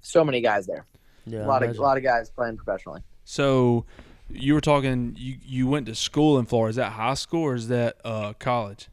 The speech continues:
Speaker 1: College. I went to college in Florida for four years at Rollins College. It's in, uh, it's in Orlando,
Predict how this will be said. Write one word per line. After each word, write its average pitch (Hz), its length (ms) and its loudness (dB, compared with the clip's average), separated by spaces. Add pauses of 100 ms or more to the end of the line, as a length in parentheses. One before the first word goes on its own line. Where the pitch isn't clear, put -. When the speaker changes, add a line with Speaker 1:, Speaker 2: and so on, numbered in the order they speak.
(540)
Speaker 1:
College. 131 420 4
I 139 40 -2
went 156 140 -2
to 160 60 -8
college 123 340 2
in 117 100 -16
Florida 123 260 -2
for 117 140 -14
four 123 240 -2
years 113 280 -2
at - 140 -8
Rollins 113 380 0
College. 131 400 0
It's - 160 -18
in, 117 160 -10
uh, 104 300 -6 (440)
it's - 100 -14
in 180 60 -2
Orlando, 135 500 0